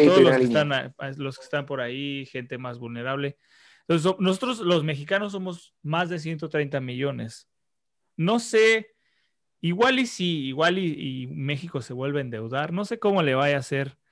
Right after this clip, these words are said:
Speaker 1: Tampoco me quiero ir tanto por la política, pero pues estaría chido, ¿no? Pero, pero el punto no es, o sea, uno de los puntos es México, quién sabe si va a tener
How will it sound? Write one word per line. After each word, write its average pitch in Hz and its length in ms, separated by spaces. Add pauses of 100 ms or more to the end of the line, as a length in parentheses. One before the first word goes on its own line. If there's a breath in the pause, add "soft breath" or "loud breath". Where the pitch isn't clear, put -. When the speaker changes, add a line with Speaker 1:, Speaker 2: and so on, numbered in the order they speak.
(280)
Speaker 1:
Tampoco 147 640
me 127 140
quiero 147 260
ir 143 100
tanto 135 300
por 123 200
la 113 160
política, 139 640
pero 127 400 (880 loud breath)
pues 277 160
estaría 381 280
chido, 240 460
¿no? 233 240
Pero, 175 420
pero 190 240
el 247 180
punto 285 360
no 233 240
es, 240 300
o 147 120
sea, 139 320 (640)
uno 196 260
de 165 100
los 147 180
puntos 165 320
es 147 300
México, 131 600
quién 135 220
sabe 135 300
si 143 120
va 127 120
a 127 60
tener 127 380